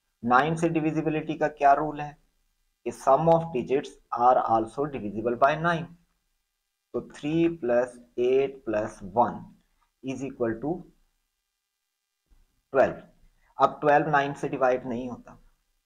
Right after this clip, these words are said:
लेकिन अगर हम इसमें सिक्स ऐड करते हैं तो ये बन जाएगा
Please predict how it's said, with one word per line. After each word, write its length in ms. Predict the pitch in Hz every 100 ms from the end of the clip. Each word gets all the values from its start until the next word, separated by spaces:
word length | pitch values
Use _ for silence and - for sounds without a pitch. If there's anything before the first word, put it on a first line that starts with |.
| _ _ _ _ _
लेकिन 360 | 117 131 139 120 - - 127
अगर 200 | 139 147
हम 200 | 143 131
इसमें 280 | 127 135 135
सिक्स 560 | - - - 208 208 135
ऐड 220 | 120 -
करते 260 | 123 - 131
हैं 120 | 123
तो 80 | 127
ये 120 | 120
बन 220 | 110 98
जाएगा 340 | 104 107 110